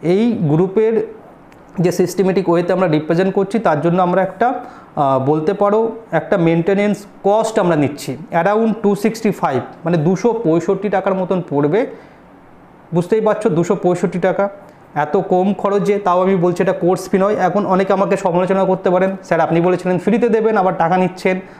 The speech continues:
বা স্যার business খুলছে।" তোমরা যারা সমালোচক আছো, তোমরা নিজের মধ্যে, মতো করে সমালোচনা করো, কারণ আমার কাছে কোর্স ওপেন করার জন্য প্রচুর request এসেছিলো, আমি কিন্তু কোর্স ওপেন করিনি, যেটা আমাদের ডব্লিউবিসিএস এর course হয়।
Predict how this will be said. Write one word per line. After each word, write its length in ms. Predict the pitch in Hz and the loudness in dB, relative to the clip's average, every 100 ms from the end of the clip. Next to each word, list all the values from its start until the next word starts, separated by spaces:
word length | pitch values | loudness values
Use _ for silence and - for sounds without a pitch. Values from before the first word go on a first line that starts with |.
| - | -4
বা 100 | 160 | -2
স্যার 200 | 170 175 | 0 2
business 420 | 160 160 175 170 | 2 2 2 0
খুলছে।" 420 | 180 175 175 - - - - - - - | 0 0 0 -4 -6 -18 -20 -20 -20 -6
তোমরা 420 | 202 202 220 233 233 | -2 0 2 2 0
যারা 240 | 170 180 | 0 0
সমালোচক 520 | 190 160 156 160 170 156 | 0 0 2 2 0 0
আছো, 400 | 135 - 220 226 | 0 0 0 0
তোমরা 200 | 160 160 | 0 2
নিজের 260 | 143 143 | 2 2
মধ্যে, 220 | 160 151 160 - - - | 2 0 -2 -6 -14 -4
মতো 220 | 143 190 | 0 0
করে 180 | 190 214 | 0 0
সমালোচনা 460 | 214 208 202 202 | 0 0 2 2
করো, 320 | 190 196 220 240 - - - - | 2 2 2 -2 -8 -18 -10 -4
কারণ 280 | 160 185 180 | -2 0 0
আমার 280 | 156 190 | 0 2
কাছে 360 | 190 190 - 208 | 0 0 0 -2
কোর্স 400 | - 170 180 180 | -2 0 0 0
ওপেন 220 | 165 185 | 0 0
করার 180 | 196 185 | 0 0
জন্য 140 | 196 | 0
প্রচুর 420 | 190 170 165 226 190 | 0 -2 0 0 0
request 380 | 185 208 202 | 0 -2 0
এসেছিলো, 240 | 214 - 196 | -4 0 0
আমি 120 | 180 | 2
কিন্তু 180 | 185 196 | 0 0
কোর্স 260 | 190 185 | 0 0
ওপেন 220 | 190 196 185 | 0 0 0
করিনি, 400 | 180 196 127 120 - - | 0 0 0 -4 -10 -6
যেটা 160 | 151 | -2
আমাদের 220 | 170 180 165 | 0 2 2
ডব্লিউবিসিএস 520 | 156 180 175 185 185 | 2 2 0 0 -2
এর 80 | 170 | -2
course 380 | 175 180 - | 0 -2 -2
হয়। 140 | 151 | -6